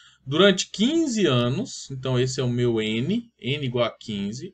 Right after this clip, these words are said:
a uma taxa de cinco por cento ao ano. Observe que o tempo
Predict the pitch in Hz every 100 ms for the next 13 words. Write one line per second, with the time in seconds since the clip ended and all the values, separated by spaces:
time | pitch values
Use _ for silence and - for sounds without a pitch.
0 | - 165 196 170 165 180 185 175 180 185
1 | - 220 269 240 196 175 175 196 180 214
2 | 277 190 156 120 95 - - - - -
3 | 135 139 185 214 214 226 202 160 151 127
4 | 127 113 113